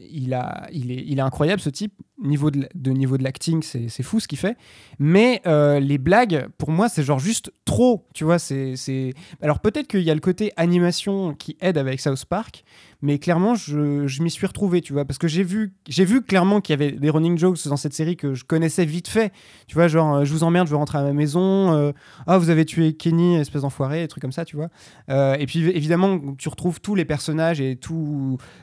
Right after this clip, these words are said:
euh, qui, qui ont fait la série, même, même Terrence et Phillip, euh, et t-, t-, toutes leurs blagues sur les Canadiens. Euh... moi, je trouve ça, je trouve ça très, très drôle, quoi, mais c'est des trucs que je connais vraiment quasi pas, tu vois, ça, ça, c'était juste, quand je vois le, quand j'ai vu le film, c'était vraiment que des réminiscences, tu vois, genre vraiment, genre, « Ah ouais, c'est vrai, et cetera, » tu vois.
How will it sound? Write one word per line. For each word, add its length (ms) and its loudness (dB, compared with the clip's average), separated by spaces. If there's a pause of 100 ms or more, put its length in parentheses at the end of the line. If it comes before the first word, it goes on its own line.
(140)
euh, 200 -10
qui, 200 -8
qui 120 0
ont 80 4
fait 160 2
la 120 6
série, 340 2
même, 380 4
même 200 4
Terrence 320 0
et 60 -2
Phillip, 320 -4
euh, 480 -2
et 160 -6
t-, 140 -8
t-, 160 -14 (220)
toutes 200 -2
leurs 140 2
blagues 180 2
sur 120 -8
les 120 0
Canadiens. 680 -2
Euh... 120 -4 (380)
moi, 80 0
je 40 -2
trouve 120 -4
ça, 180 2
je 80 -8
trouve 120 -10
ça 100 0
très, 180 -2
très 140 -2
drôle, 240 2
quoi, 160 2
mais 160 -2 (160)
c'est 160 -2
des 80 2
trucs 160 -2
que 80 2
je 80 -6
connais 200 4
vraiment 280 4
quasi 260 0
pas, 220 2
tu 100 -8
vois, 100 0
ça, 140 -6 (240)
ça, 160 -2 (220)
c'était 280 0
juste, 420 0 (180)
quand 140 4
je 120 2
vois 160 4
le, 140 2
quand 120 4
j'ai 120 6
vu 120 2
le 60 2
film, 280 -2
c'était 220 -2
vraiment 300 2
que 180 -2
des 200 4
réminiscences, 800 4
tu 100 -6
vois, 140 2
genre 160 0
vraiment, 220 2
genre, « 200 -4
Ah 280 -6
ouais, 340 -2
c'est 180 -4
vrai, 280 -2
et 40 -2
cetera, » 300 -2
tu 80 -12
vois. 140 -4